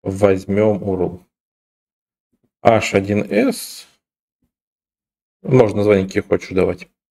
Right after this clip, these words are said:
Find. Обязательно надо понимать разницу между find и find all. Find — это найти один объект, если он единичный. Find all — если надо много объектов находить. Вот и всё. А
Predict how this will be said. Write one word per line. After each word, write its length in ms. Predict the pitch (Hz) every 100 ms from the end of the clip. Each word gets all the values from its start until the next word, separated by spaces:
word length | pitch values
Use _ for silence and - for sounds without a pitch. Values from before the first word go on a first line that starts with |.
| - - _ _ _ -
Find. 360 | 120 123 170 - _ -
Обязательно 460 | - 120 143 143 113
надо 180 | 113 107
понимать 400 | 107 110 107 101
разницу 300 | 98 95 104
между 180 | 98 104
find 340 | - 190 -
и 80 | 104
find 380 | - 120 113 -
all. 260 | 98 90
Find — 520 | 90 - 107 92 90 -
это 140 | 101
найти 260 | 104 104 95
один 300 | 95 101 95
объект, 320 | 92 92 -
если 240 | 92 -
он 80 | 95
единичный. 600 | 101 156 185 214 - 175
Find 340 | 143 - 98 98
all — 180 | 165
если 220 | 110 - 101
надо 160 | 104
много 320 | 98 95 95
объектов 420 | 92 95 - - -
находить. 480 | - 92 90 - _ _ _ - _ _ _ _
Вот 240 | 101 120 107
и 40 |
всё. 380 | 95 95 87 - - -
А 760 | - 95 92 92 90 - -